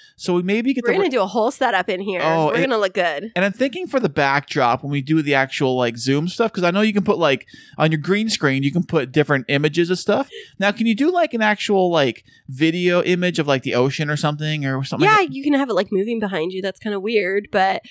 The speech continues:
Speaker 2: um, yeah, you can do all different kinds of things. We'll have to figure out what we want, but, um, I envision us almost being set up kind of like a news anchor desk, and it'll be like,
Speaker 1: Oh, yeah.
Speaker 2: "Tonight's evening news, um, a kitten was caught in a tree,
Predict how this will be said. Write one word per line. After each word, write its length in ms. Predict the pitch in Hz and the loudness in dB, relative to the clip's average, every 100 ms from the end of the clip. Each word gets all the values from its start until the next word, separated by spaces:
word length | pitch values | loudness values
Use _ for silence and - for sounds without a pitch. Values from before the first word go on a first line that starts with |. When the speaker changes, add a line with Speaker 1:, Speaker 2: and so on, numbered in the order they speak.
| - - - | -20 -10 -2
Speaker 2:
um, 240 | 220 190 | 0 0
yeah, 160 | 220 381 | 2 2
you 140 | 320 | 2
can 120 | 320 311 | 0 0
do 140 | 320 - | 2 2
all 140 | 247 | 2
different 320 | 311 - 302 | 0 -2 -4
kinds 280 | - 226 233 | 0 -2 -2
of 80 | 277 | -6
things. 300 | - 143 185 | -6 -6 -4
We'll 100 | 196 | -2
have 140 | 226 311 | -2 -2
to 80 | 247 | -4
figure 260 | 247 214 202 | -6 0 2
out 160 | 185 | 2
what 160 | 202 - | 2 0
we 100 | 233 | -2
want, 440 | 214 190 190 151 - | -2 -2 -4 -6 -4
but, 280 | 208 190 - - - - | -2 -2 -8 -20 -18 -2
um, 280 | 233 220 202 | 0 0 0
I 300 | 247 311 453 | 2 2 2
envision 420 | - 330 247 254 294 | 2 0 0 2 2
us 140 | 330 - | 0 -2
almost 380 | - 262 349 349 | -2 0 0 -2
being 180 | 311 302 | -2 -2
set 220 | - 214 | 2 2
up 140 | 226 - | 0 0
kind 160 | 285 | -2
of 60 | 269 | 0
like 160 | 269 262 | 0 0
a 20 | |
news 280 | 208 220 240 | 2 2 2
anchor 240 | 202 214 | 0 -2
desk, 400 | 196 170 196 - | -2 -2 -4 -6
and 140 | 254 247 | -4 0
it'll 120 | 233 | 0
be 100 | 262 | 0
like, 200 | 262 247 | 0 0
Speaker 1:
Oh, 140 | 254 240 | 0 -2
yeah. 560 | 226 247 277 262 185 | -4 -2 0 0 0
Speaker 2:
"Tonight's 400 | 294 392 494 - - | 2 2 0 -2 -2
evening 380 | 285 247 247 240 | -2 0 -2 0
news, 580 | 359 208 185 202 - - - - | 0 0 -2 -6 -8 -16 -18 -4
um, 400 | 294 285 233 220 - _ | 0 2 0 -4 -12 _
a 40 | 240 | -8
kitten 360 | - 554 262 220 | -2 0 0 0
was 180 | 208 202 | 0 -2
caught 260 | - 440 - | -2 -2 0
in 80 | |
a 60 | 240 | 0
tree, 580 | - 427 359 220 190 | 0 2 2 0 -2